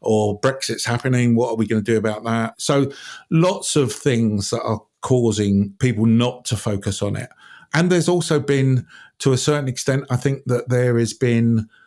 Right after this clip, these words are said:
if you think of the senior people in organizations, they are senior because they've been good at doing what they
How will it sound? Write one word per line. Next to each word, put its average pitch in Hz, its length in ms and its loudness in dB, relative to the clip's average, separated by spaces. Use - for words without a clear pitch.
if 131 160 0
you 127 60 2
think 147 180 0
of 113 160 0
the 117 100 0
senior 135 420 0
people 131 440 0
in 123 320 2
organizations, 127 1040 0
they 117 420 2
are 107 180 0
senior 131 460 2
because 120 460 -2
they've 110 180 0
been 110 180 2
good 120 180 0
at 120 280 -4
doing 113 260 4
what 110 200 0
they 113 160 -2